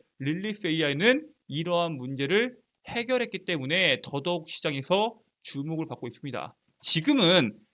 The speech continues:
단순하게 유튜브 영상을 요약해주고 있는데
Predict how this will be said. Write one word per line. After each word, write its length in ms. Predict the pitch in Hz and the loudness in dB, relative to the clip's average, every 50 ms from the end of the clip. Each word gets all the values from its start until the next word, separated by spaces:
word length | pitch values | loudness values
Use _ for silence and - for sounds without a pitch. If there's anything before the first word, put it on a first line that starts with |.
| _ | _
단순하게 920 | - - - 165 208 226 208 302 285 226 160 - 175 202 208 185 143 127 135 | -6 -2 -2 -2 -2 -2 -4 -2 0 2 2 4 6 6 6 6 6 4 2
유튜브 460 | 190 196 - - - 254 240 247 208 | -2 -6 -6 -6 -4 -4 -2 0 0
영상을 580 | 143 117 139 170 175 190 208 202 202 190 151 117 | 0 0 -2 -4 -4 -4 -4 -4 -4 -6 -4 -2
요약해주고 540 | 147 190 226 240 240 - - 214 175 180 202 | 2 2 2 2 0 -4 -8 -8 -8 -6 -6
있는데 480 | 175 135 123 123 165 190 185 127 92 - | -6 -4 -2 0 2 2 2 2 0 -4